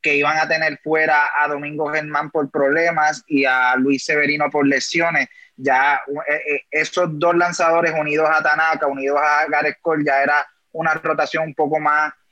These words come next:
eh, profunda, eh, de lo que terminaron teniendo al final con Montgomery, con, con A J Happ, con Paxson. Pero realmente es, es lo que ustedes han dicho muy bien. Yo creo que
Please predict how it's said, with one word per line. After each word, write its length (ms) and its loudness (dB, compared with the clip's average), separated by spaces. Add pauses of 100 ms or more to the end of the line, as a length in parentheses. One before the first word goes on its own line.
(140)
eh, 300 0
profunda, 920 0
eh, 300 0
de 140 0
lo 100 2
que 120 -2
terminaron 520 0
teniendo 420 -2
al 140 0
final 420 -2
con 200 -6
Montgomery, 760 0
con, 380 -2
con 180 -2
A 60 0
J 320 2
Happ, 340 0
con 460 -4
Paxson. 640 -2 (420)
Pero 240 2
realmente 680 0
es, 60 -2 (120)
es 80 0
lo 160 0
que 80 -6
ustedes 320 -2
han 180 -2
dicho 240 -2
muy 160 0
bien. 260 -2
Yo 120 0
creo 160 0
que 220 0